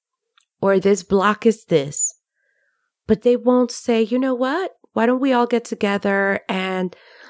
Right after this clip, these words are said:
let's get the grandkids together and we're gonna clean up this block." Especially before the event, we're gonna have a drumming. I don't want this to happen.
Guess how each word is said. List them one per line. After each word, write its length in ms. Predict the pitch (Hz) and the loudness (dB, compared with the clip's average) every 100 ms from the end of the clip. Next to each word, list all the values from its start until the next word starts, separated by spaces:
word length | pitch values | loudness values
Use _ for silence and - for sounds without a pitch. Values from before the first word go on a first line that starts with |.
| - | -4
let's 280 | 190 202 202 | 2 2 2
get 240 | - 233 | 0 2
the 60 | 233 | 2
grandkids 640 | 190 233 226 220 233 226 | 2 4 4 2 0 0
together 560 | - 214 214 202 202 196 - | -4 0 0 2 0 0 -2
and 280 | 202 202 175 | -2 0 0
we're 120 | 196 | 0
gonna 200 | 196 185 | 0 -2
clean 340 | - 196 185 | -2 -2 0
up 120 | 180 | -2
this 220 | - 180 - | -6 -8 -4
block." 500 | 185 160 165 - - _ _ _ _ - - | -2 -2 -6 -12 -20 _ _ _ _ -20 -14
Especially 460 | - 214 - 226 | 0 0 2 2
before 360 | 220 202 - 196 | 2 0 0 -2
the 200 | 180 175 | -2 -4
event, 500 | 160 240 247 247 - | 0 2 4 4 2
we're 120 | 202 | -2
gonna 160 | 185 196 | -2 -2
have 180 | 185 185 | -2 -6
a 40 | |
drumming. 720 | 175 - 240 233 226 226 226 226 | -8 -4 0 0 0 0 0 -2
I 160 | - | -2
don't 180 | 214 196 | -2 -4
want 240 | 190 185 | -6 -6
this 120 | - 180 | -8 -8
to 100 | 170 | -8
happen. 360 | 160 175 180 | -6 -4 -4